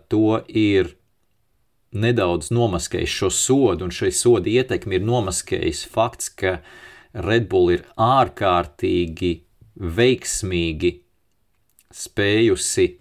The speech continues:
apiet šiem ierobežojumiem, tātad efektīgi strādāt un apiet šiem ierobežojumiem, un otrkārt tas, ka viņi ir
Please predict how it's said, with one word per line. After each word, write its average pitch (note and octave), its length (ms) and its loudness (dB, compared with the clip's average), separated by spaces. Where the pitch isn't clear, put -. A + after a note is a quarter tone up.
apiet E3 640 0
šiem B2+ 260 -4
ierobežojumiem, A2 1200 2
tātad F2+ 360 -4
efektīgi D3 600 0
strādāt C#3 520 0
un C3+ 100 -2
apiet C3+ 300 0
šiem B2+ 240 -4
ierobežojumiem, A2 880 0
un G#2+ 460 0
otrkārt A#2+ 880 0
tas, B2 320 -2
ka A2+ 220 -2
viņi G#2 260 -2
ir - 100 0